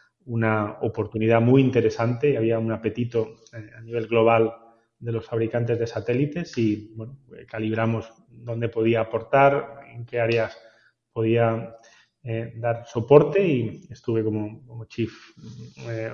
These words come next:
O-, Operating Officer durante, durante tres años hasta que, eh, me vine aquí.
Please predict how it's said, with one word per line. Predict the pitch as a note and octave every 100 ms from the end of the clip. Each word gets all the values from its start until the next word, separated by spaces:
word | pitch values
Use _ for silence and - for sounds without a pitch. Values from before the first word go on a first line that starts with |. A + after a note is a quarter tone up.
| -
O-, | A#2 A2+
Operating | A2+ A#2 A#2+ A#2+ A#2+
Officer | A#2+ A2+ - B2
durante, | A#2+ A2 G#2+ A2 A2+ A2
durante | A#2+ A2+ A2 A2
tres | A2+ A2
años | A#2+ E3 E3 A#2+
hasta | - G2+
que, | G2+ G2 G2 _ _ _ _ _ -
eh, | A2+ G#2+ G2+ G2+ G2
me | A2 A2
vine | A2
aquí. | G2+ G#2 G#2